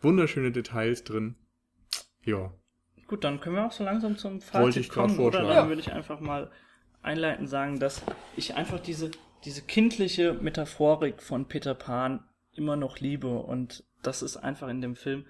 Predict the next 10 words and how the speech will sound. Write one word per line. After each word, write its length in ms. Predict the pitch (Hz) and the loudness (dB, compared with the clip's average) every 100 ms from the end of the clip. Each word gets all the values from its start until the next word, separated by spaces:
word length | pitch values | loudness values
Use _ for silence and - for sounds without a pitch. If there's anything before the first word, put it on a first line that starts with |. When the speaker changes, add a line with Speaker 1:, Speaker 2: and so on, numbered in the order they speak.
| _ | _
Speaker 2:
super 400 | - 156 151 139 | -10 -8 -4 -4
umgesetzt. 720 | 139 139 135 117 123 - - - - - - | -2 -2 -2 -2 -4 -6 -10 -12 -14 -20 -18
Ich 400 | - - - - | -10 -10 -10 -6
will 100 | 147 | -2
nochmal 220 | 151 139 | 0 0
beispielhaft 1000 | - 135 156 - 143 131 135 - - - | 4 4 4 -2 -6 -4 -6 -6 -16 -14
einfach 280 | - 139 147 | -8 -6 -6
nochmal 280 | 143 151 143 | -6 -6 -6
die 100 | 131 | -6
Szene 720 | - - 160 175 175 175 - | -6 2 4 4 2 0 -4